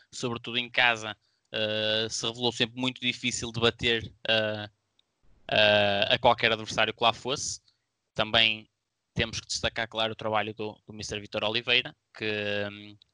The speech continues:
já tem muitos anos disto, já tem muita experiência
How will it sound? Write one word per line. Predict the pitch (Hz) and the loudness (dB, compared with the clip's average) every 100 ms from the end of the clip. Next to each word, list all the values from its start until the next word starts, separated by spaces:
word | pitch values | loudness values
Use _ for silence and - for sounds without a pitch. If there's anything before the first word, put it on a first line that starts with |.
| _ - _ _ - | _ -6 _ _ -2
já | 113 | 0
tem | 117 | 2
muitos | 110 113 110 | 0 -6 -2
anos | 104 104 | -2 0
disto, | 107 110 - | -2 -2 -2
já | 104 | -4
tem | 101 | -4
muita | 101 107 | -4 -6
experiência | 92 - 104 104 101 101 | -4 -4 -4 -6 -10 -12